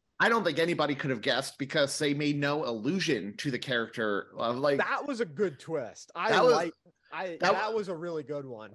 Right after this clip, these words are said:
Speaker 2: <laughs>
Speaker 1: That was a good twist. But apart from her, I found, I found all the killers predictable in this franchise. So the predictability is not my
Speaker 2: Mm-hmm.
Speaker 1: problem here. My problem is when Dermot Mulrooney goes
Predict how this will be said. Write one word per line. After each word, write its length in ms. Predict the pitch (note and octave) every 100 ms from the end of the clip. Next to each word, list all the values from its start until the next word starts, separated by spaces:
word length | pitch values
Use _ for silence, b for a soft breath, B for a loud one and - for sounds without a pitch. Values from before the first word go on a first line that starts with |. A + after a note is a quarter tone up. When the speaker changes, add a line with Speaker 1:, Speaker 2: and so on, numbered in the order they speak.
| _
Speaker 2:
<laughs> 160 | G3+ -
Speaker 1:
That 180 | F3+ B3+
was 140 | A3
a 40 |
good 200 | G#3 G3+
twist. 480 | - F3 A2+ - - -
But 200 | G3+ F#3+
apart 320 | D3 - A#3 G#3+
from 140 | G#3+
her, 440 | A3 G#3+ E3 D3 - - _ _
I 80 | G3+
found, 360 | - G3 G#3 G3 -
I 120 | F#3+
found 320 | - G3 F#3+
all 140 | F3+ F#3+
the 80 | F#3
killers 460 | F#3 E3+ C3 A#2+
predictable 840 | - D3+ C#3 C3+ C3 G2+ D2+ D2 _ b b b b b
in 140 | E3+
this 180 | D3+ C#3+
franchise. 680 | - A#2 G#2+ G#2 A1 - - B B B
So 140 | - G3+
the 80 |
predictability 920 | - G3 A3 A3 F#3 F#3 G3 D#3+ C#3 -
is 120 | C3
not 220 | C3 A#2 F#2+
my 200 | A#2 G#2+
Speaker 2:
Mm-hmm. 140 | F#2
Speaker 1:
problem 420 | - A#2 G#2 F2+
here. 320 | G2+ D#2 E2 - B B B
My 140 | D3
problem 480 | F3+ G3 F3+ F#3 F3+
is 140 | E3+ C#3+
when 440 | C#3+ C3 B2+ B2 b b _ _ _ _ _
Dermot 300 | D3 F3 D3+
Mulrooney 680 | F3+ D3+ D#3+ C#3+ F2+ F2+ G#2+
goes 220 | C3+ C3